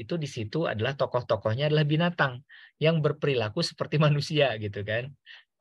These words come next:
Oke. Pada suatu hari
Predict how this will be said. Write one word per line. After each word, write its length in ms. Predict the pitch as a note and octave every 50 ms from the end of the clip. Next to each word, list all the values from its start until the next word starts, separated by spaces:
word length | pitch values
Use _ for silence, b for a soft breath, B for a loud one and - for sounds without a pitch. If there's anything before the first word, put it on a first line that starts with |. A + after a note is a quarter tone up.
| _ -
Oke. 160 | F#2 F2+ D#2+ - - - _ _ _ _ _ _ _ _ _ _ _ _ B B B B B B B B _
Pada 240 | - F#3+ A#3+ C4 B3
suatu 320 | - B3+ G#3+ G#3 G#3+ G3
hari 560 | F3 F#3+ F#3+ F3 - G#2+ F#2+ F#2+ A2 C#3 -